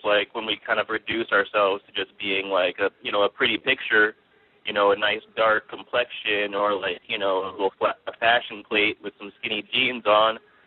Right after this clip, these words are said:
we forget, like, how, how much meaning there is in, in our, in our universe, and we just, you know, we just go out and pick someone who's cute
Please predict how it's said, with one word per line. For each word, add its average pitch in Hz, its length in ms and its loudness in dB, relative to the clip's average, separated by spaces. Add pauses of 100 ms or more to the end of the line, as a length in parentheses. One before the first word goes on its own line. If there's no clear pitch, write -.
(200)
we 107 120 -4
forget, 113 340 2 (400)
like, 110 220 2
how, 120 540 4 (580)
how 117 300 2
much 117 200 -2 (100)
meaning 131 400 -4
there 104 240 4
is 101 220 -2 (120)
in, 110 420 -10 (480)
in 110 140 -6
our, 202 300 4 (300)
in 113 100 -8
our 107 120 2
universe, 98 560 -4 (680)
and 104 180 -2
we 110 120 -4
just, 98 200 -4 (400)
you 127 100 -6
know, 107 280 2
we 113 120 -6
just 104 240 -4
go 107 180 2
out 104 200 2
and 107 160 -18
pick 113 160 -10 (140)
someone 110 300 -2
who's 104 240 -8 (200)
cute 120 280 -2